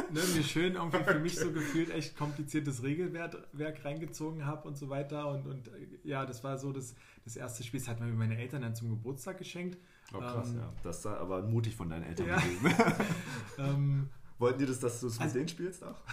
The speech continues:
Speaker 1: äh, nee, also ich glaube, ich glaube, die hatten auch irgendwie, ich hab ja dann wie so oft gesagt, ja, nee, alles gut, ich bin erwachsen, ihr braucht mir nichts mehr schenken und so. Und naja,
Speaker 2: Mhm.
Speaker 1: irgendwann hatten sie mich so weit, dann sollte ich halt doch so ein paar konkrete Wünsche mal äußern. Und dann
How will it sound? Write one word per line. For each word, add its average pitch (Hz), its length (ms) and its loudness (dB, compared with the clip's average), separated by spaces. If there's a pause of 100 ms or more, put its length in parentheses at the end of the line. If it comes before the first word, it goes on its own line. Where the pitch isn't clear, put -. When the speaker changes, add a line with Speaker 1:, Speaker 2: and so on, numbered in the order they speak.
(120)
Speaker 1:
äh, 151 180 2
nee, 151 320 2
also 143 160 2
ich 139 120 0
glaube, 165 360 2
ich - 140 -6
glaube, 143 220 2
die 151 180 4
hatten 143 220 -2
auch 143 160 -4
irgendwie, 143 200 -2
ich 135 120 -4
hab 120 120 -4
ja 135 60 -2
dann 131 360 -4
wie 123 60 -6
so 117 140 -8
oft - 160 -10
gesagt, 120 180 -6
ja, 120 240 -2
nee, 127 160 -4
alles 113 220 -6
gut, 143 160 4
ich 120 80 -2
bin 123 80 -6
erwachsen, 117 400 -4
ihr 120 80 -2
braucht 110 220 -8
mir 151 80 -4
nichts 143 160 -4
mehr 139 100 -4
schenken 135 280 -2
und 135 80 -2
so. 131 120 -4
Und 123 100 -6
naja, 117 240 -2
Speaker 2:
Mhm. 117 80 -4
Speaker 1:
irgendwann 120 300 0
hatten 127 160 -8
sie 131 80 -4
mich 123 100 -8
so - 80 -8
weit, 127 160 -4
dann 120 100 -4
sollte 117 180 -2
ich 113 80 -4
halt 110 120 -4
doch 120 80 -6
so - 140 -8
ein 131 60 -6
paar 123 180 -8
konkrete 113 460 -8
Wünsche 139 260 -4
mal 113 80 -6
äußern. 139 380 -6
Und 117 120 -4
dann 120 220 -4